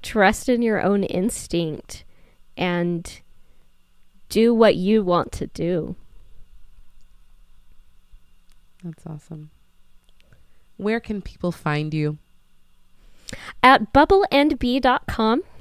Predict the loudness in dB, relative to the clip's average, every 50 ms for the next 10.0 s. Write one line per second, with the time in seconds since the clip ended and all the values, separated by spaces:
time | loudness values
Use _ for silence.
0 | -20 -20 -20 -20 -20 -16 -8 -2 0 0 0 0 0 2 2 2 2 0 -4 -4
1 | 0 0 2 2 2 2 4 2 2 0 0 -6 -6 -2 0 2 2 2 2 2
2 | 2 0 0 0 2 2 2 2 2 2 0 -2 -2 -4 -2 0 -2 0 0 -2
3 | -2 -2 -4 -4 -6 -4 -6 -6 -8 -6 -2 0 2 2 4 2 0 -2 -2 -4
4 | -6 -4 -4 -2 -2 -4 -4 -4 -6 -4 -4 -4 -4 -6 -8 -6 -4 -4 -4 -4
5 | -6 -14 -10 -4 -2 0 0 0 0 0 -2 -2 0 0 0 0 -2 -2 -2 -4
6 | -6 -4 -2 -2 0 0 0 0 0 -2 -2 -2 -4 -4 -4 -2 -2 -2 -2 -2
7 | -2 -4 -4 -4 -4 0 2 2 2 4 2 4 4 4 4 2 0 -4 -16 -18
8 | -20 -20 -20 -14 -6 0 0 2 2 2 0 0 0 -2 -2 -2 -2 0 0 0
9 | 0 0 -2 -4 -4 -2 -2 -2 -2 -2 -4 -6 -6 -2 -2 0 0 0 0 -2